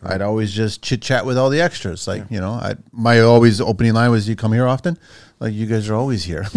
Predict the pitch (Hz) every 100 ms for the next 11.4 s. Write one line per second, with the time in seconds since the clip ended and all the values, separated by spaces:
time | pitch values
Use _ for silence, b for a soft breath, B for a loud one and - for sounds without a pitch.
0 | 190 202 196 - 90 104 107 101 98 95
1 | - - 95 101 113 113 104 95 - 92
2 | - 85 78 87 82 - 78 110 - _
3 | _ _ 175 123 175 - _ 78 - -
4 | - - 87 98 107 104 92 85 87 87
5 | 82 101 98 - 98 131 - 69 67 131
6 | _ 76 78 80 82 80 92 78 76 -
7 | - 65 64 - _ 254 247 135 151 92
8 | 90 90 90 - _ _ _ _ 87 104
9 | - - 104 113 139 165 285 220 247 -
10 | 131 110 95 71 _ _ - 90 - _
11 | - 107 - 76